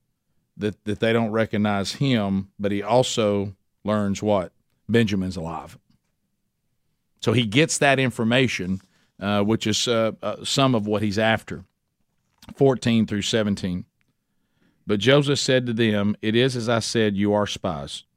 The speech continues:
By this you shall be tested. By the life of Pharaoh, you shall not go from this place unless your youngest brother comes here.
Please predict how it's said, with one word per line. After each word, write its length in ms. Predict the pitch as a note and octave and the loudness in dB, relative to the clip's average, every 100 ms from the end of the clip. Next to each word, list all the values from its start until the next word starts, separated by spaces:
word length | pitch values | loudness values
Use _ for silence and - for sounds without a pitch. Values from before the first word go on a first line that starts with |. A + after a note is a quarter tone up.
| _ _ _ _ _ _ _ _ _ _ _ G2+ | _ _ _ _ _ _ _ _ _ _ _ -2
By 160 | A2 | 0
this 320 | A2 B2+ B2+ | 4 4 2
you 80 | B2+ | -2
shall 260 | - A#2 A2 | -2 0 0
be 140 | A2 | 0
tested. 560 | G2+ - C3+ - - - _ _ _ _ _ _ _ | -2 0 0 -2 -12 -18 _ _ _ _ _ _ _
By 120 | - G#2 | -2 0
the 100 | G#2 | 2
life 320 | A2+ C3+ - | 4 4 0
of 100 | A#2+ | -10
Pharaoh, 600 | - C3 A2+ G2 E2+ F2+ _ _ _ _ - | 0 2 2 0 -4 -8 _ _ _ _ -2
you 140 | G#2 | -2
shall 240 | G#2 A2+ G2+ | 0 0 2
not 360 | G#2+ B2 - | 2 2 0
go 160 | A#2 A#2+ | 0 0
from 200 | - A#2 | 0 0
this 160 | A2 | 0
place 420 | - A2 G2 G2 G#2 | -2 -4 -2 -2 -4
unless 380 | G2+ G#2 G2+ | -2 -2 -2
your 120 | G#2+ G2+ | -2 0
youngest 520 | G2+ A#2+ B2+ B2 - | 2 2 0 -2 -2
brother 360 | A2 G#2+ G2 | 0 0 0
comes 460 | F#2+ - B2 A2+ G2 | -4 -6 -2 0 0
here. 220 | - - | -6 -12